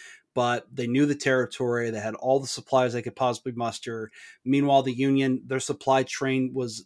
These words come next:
miles long, and they were, uh, you know, they were e-, they were easy to get attacked and disrupted. And you can't have, you can't have a fighting army if you can't feed that army.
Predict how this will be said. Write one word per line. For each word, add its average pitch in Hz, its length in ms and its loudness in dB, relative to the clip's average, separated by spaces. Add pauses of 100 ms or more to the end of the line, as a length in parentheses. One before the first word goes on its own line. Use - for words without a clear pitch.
miles 156 680 6
long, 127 460 2 (400)
and 127 400 0
they 131 160 0
were, 120 400 -2 (420)
uh, 95 80 -10 (240)
you 143 120 -2
know, 107 180 -6
they 127 100 -2
were 123 100 -6
e-, 131 140 -12
they 127 160 -8
were 120 100 -6
easy 156 260 -4
to 143 80 -4
get 139 120 2
attacked 131 420 2
and 131 100 0
disrupted. 123 600 -2
And 123 100 -6
you 110 100 -10
can't 143 340 -6 (680)
have, 139 340 2
you 135 80 -4
can't 160 240 0
have 147 100 -4
a 143 40 0
fighting 139 320 4
army 131 220 2
if 120 100 -6
you 120 60 -10
can't - 240 -6
feed 127 240 0
that 120 200 -2
army. 117 400 -2